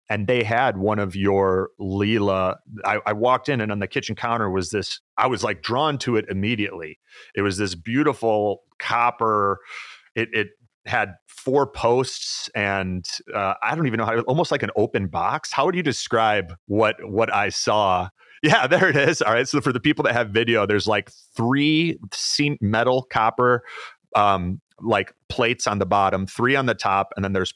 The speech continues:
po-, four posts connecting them, and then, like, a really cool design that's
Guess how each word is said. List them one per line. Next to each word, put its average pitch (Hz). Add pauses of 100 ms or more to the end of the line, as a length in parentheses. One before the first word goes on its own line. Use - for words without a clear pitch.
po-, -
four 123
posts 120
connecting 107
them, 98
and 98
then, 95
like, 98
a 92
really 127
cool 110 (440)
design 107
that's 95